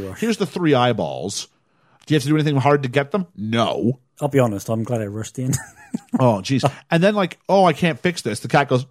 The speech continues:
Speaker 2: "Here you go," drops it in your lap and
Speaker 1: Yeah.
Speaker 2: walks <laughs> off. I'm like, uh, like, n-, it didn't feel earned. That's, the finish didn't
Speaker 1: No,
Speaker 2: feel
Speaker 1: it
Speaker 2: earned.
Speaker 1: didn't.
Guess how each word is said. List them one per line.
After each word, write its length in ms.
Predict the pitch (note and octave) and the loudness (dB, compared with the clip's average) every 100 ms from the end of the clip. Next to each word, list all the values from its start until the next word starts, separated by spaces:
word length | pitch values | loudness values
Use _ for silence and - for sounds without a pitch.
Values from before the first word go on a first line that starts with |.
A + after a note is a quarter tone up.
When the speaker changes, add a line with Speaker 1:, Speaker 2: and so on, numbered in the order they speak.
| - | -4
Speaker 2:
"Here 120 | A#3+ | 2
you 140 | E3+ | 2
go," 240 | A#2 B2+ C3+ | 4 4 4
drops 460 | A#2+ D3 C#3 - | 2 2 0 0
it 80 | F3 | 0
in 80 | C3+ | 2
your 140 | A#2+ | 2
lap 240 | C3 C#3 - | 4 4 4
and 120 | A#2 | 4
Speaker 1:
Yeah. 60 | |
Speaker 2:
walks 320 | B2 B2 - D3+ | 4 4 2 4
<laughs> 20 | |
off. 520 | C#3 - - - - | 4 4 0 0 2
I'm 100 | C3 - F3 | 2 2 0
like, 320 | - - - _ _ - - - A3 G#3+ D3 C3+ | 0 -2 -18 _ _ -18 -16 -16 -14 -12 -6 0
uh, 220 | B2+ B2+ - | 2 0 -2
like, 180 | E3 D#3 | -4 -2
n-, 140 | D#3+ - | -4 -4
it 140 | E3+ | -4
didn't 200 | F#3+ G#3 | -4 -2
feel 140 | F#3 B2 | -2 0
earned. 340 | C#3+ G#2+ D2+ - | 0 -2 -4 -6
That's, 160 | D#3 E3 | -2 -2
the 140 | D3+ | -2
finish 280 | D3+ A#3 A3 | 2 2 2
didn't 160 | G3+ E3 | -2 0
Speaker 1:
No, 40 | |
Speaker 2:
feel 160 | - C#3 E3+ | 4 4 4
Speaker 1:
it 20 | |
Speaker 2:
earned. 260 | E3 G#2+ G2+ | 2 0 -6
Speaker 1:
didn't. 320 | F#2 F#2 | -10 -12